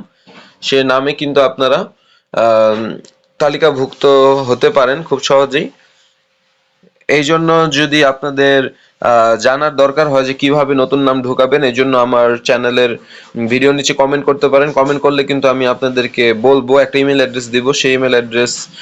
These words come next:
অথবা আপনাদের কোনো একটা যোগাযোগের ঠিকানা দিব, ওখানে যোগাযোগ করলে কিন্তু আপনাদের পিতার নাম, মাতার নাম এবং ফুল ডিটেইলস দিলে কিন্তু আপনারা সে তালিকায় অন্তর্ভুক্ত হতে পারবেন।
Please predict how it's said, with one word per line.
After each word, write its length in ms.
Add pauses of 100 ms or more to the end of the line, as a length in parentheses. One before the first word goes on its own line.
(340)
অথবা 260
আপনাদের 380
কোনো 140
একটা 220
যোগাযোগের 400
ঠিকানা 300
দিব, 180 (140)
ওখানে 220 (100)
যোগাযোগ 280 (100)
করলে 200
কিন্তু 300 (140)
আপনাদের 320 (100)
পিতার 300
নাম, 200
মাতার 260
নাম 160
এবং 140
ফুল 180 (100)
ডিটেইলস 320
দিলে 220
কিন্তু 160
আপনারা 280 (920)
সে 200
তালিকায় 380
অন্তর্ভুক্ত 380
হতে 240
পারবেন। 340